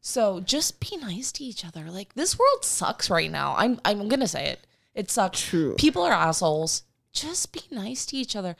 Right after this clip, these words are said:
Speaker 1: If you see someone, compliment them. Say, say something. Say hi. I love just going up to a random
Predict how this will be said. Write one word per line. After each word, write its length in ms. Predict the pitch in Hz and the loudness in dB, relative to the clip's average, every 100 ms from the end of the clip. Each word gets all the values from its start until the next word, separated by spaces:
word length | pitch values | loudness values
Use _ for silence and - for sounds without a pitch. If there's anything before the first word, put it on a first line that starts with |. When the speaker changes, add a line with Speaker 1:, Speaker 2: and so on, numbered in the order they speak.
| - - - | -14 -14 -2
Speaker 1:
If 180 | 262 277 | -2 0
you 120 | 330 | -2
see 200 | - 311 | 0 0
someone, 320 | 320 - 370 | 0 -2 -4
compliment 680 | - - 220 - - 170 151 | -4 2 2 2 0 0 0
them. 260 | 147 156 156 | -4 -4 -2
Say, 380 | - 294 269 - | 2 4 2 -2
say 260 | 233 349 370 | -2 -2 -2
something. 400 | - 320 330 226 | -2 -4 -6 -6
Say 160 | 320 | -6
hi. 640 | 330 - 269 349 277 - - _ _ _ _ _ | -8 -6 -4 -4 -8 -10 -16 _ _ _ _ _
I 140 | 240 330 | 0 0
love 460 | 285 240 269 311 240 | 0 -2 -2 -2 -2
just 180 | 262 | -2
going 200 | 254 240 | -2 -4
up 80 | 262 | -4
to 120 | 285 | -6
a 20 | 220 | -4
random 440 | 208 240 240 | -6 -6 -8